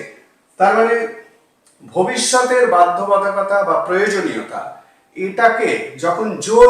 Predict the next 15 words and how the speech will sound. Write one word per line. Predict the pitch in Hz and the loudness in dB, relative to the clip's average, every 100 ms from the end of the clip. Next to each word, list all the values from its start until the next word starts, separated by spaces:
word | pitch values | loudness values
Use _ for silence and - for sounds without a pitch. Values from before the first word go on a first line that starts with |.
| 247 | 6
দিয়ে | 240 240 | 2 0
তুমি | 220 214 196 | 0 -6 -6
প্রকাশ | 180 196 190 - | -2 0 0 -2
করতে | 190 - 160 | -8 -10 -8
চাইছো | 156 120 - 113 - - _ _ | -6 -6 -8 -12 -16 -20 _ _
এবং | 165 165 202 - - | -4 0 0 -2 -6
সেইটা | 196 202 214 214 | -6 -6 -4 -4
ছাড়া | 185 196 190 190 | 0 0 4 4
আর | 185 | 2
কোনো | 190 190 - | -2 -4 -4
গতি | 160 - 220 202 | -4 -4 -4 -4
নেই | 151 - | -6 -2
এরকম | 165 185 202 185 | -2 0 -2 -6
বোঝাতে | 156 214 226 220 - | -4 0 0 0 -4
চাইছো, | - - - | -4 -6 -12